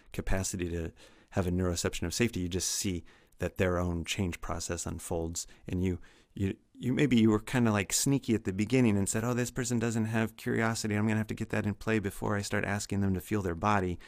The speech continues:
And so you, you might play out, but once you start getting curiosity on board, you're not, you're not the one in front anymore. You're just kind of going along for the ride with a certain amount of guidance to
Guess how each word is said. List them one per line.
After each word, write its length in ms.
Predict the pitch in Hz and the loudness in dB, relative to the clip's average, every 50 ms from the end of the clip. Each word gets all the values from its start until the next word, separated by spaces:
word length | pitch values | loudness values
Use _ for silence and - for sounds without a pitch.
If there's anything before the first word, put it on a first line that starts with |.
| - - - - - - - _ - | -18 -20 -20 -20 -20 -20 -20 _ -4
And 100 | - 98 | -2 0
so 80 | - 120 | 4 4
you, 160 | 117 120 120 120 - - | 6 6 4 2 0 2
you 140 | 135 131 131 | 4 6 6
might 260 | 123 117 - - - | 6 6 4 2 0
play 260 | - - 113 107 110 | 0 2 4 6 6
out, 320 | 104 104 107 107 - - - | 6 6 4 2 0 0 0
but 120 | 123 104 | 2 4
once 240 | 117 147 160 - - | 4 4 4 4 2
you 60 | 117 | 2
start 280 | - - 117 98 90 82 | 4 4 4 4 4 4
getting 220 | 107 110 117 110 | 6 6 6 6
curiosity 600 | 110 - - 104 98 98 104 110 - 110 113 113 | 4 2 2 2 4 4 2 0 -2 -2 -2 0
on 100 | 113 120 | 0 0
board, 240 | 117 117 117 107 - - - - - - | 0 0 0 -2 -2 -8 -18 -20 -8 -2
you're 180 | - 151 165 | 0 2 4
not, 240 | - 110 92 90 - - - - - _ _ _ _ | 4 2 2 0 -4 -8 -14 -20 -20 _ _ _ _
you're 160 | - 127 143 | -2 0 2
not 260 | 143 120 82 80 - | 2 2 0 0 -4
the 140 | - 82 80 | -6 -6 -4
one 200 | 82 87 90 87 | -2 -2 -2 -2
in 120 | 87 90 - | -2 -4 -6
front 300 | - - - 92 90 85 | -6 -4 -2 0 0 0
anymore. 380 | 80 82 85 82 82 85 85 | -2 -2 -4 -4 -4 -4 -4
You're 160 | 90 101 123 | -2 -2 -2
just 260 | 117 - 87 80 - - | -2 -2 -4 -4 -4 -4
kind 180 | - 87 80 | -4 -4 -4
of 80 | 80 85 | -2 -2
going 240 | 92 85 82 80 82 | -2 -2 -2 -2 -2
along 240 | 85 85 82 85 | -4 -4 -4 -4
for 140 | - - 90 | -4 -4 -4
the 100 | 87 85 | -4 -2
ride 320 | 87 101 101 92 87 82 82 - - - - - - | -2 0 0 0 0 -2 -4 -8 -16 -20 -20 -14 -8
with 100 | - 117 - | -6 -6 -2
a 40 | - | 0
certain 240 | - - 135 110 | 0 2 2 2
amount 220 | 101 95 92 85 80 | 2 2 2 0 -2
of 100 | 80 - | -4 -6
guidance 420 | - 80 82 82 82 85 - - - | -6 -6 -6 -6 -6 -6 -8 -8 -10
to 240 | - - 80 80 | -10 -10 -12 -12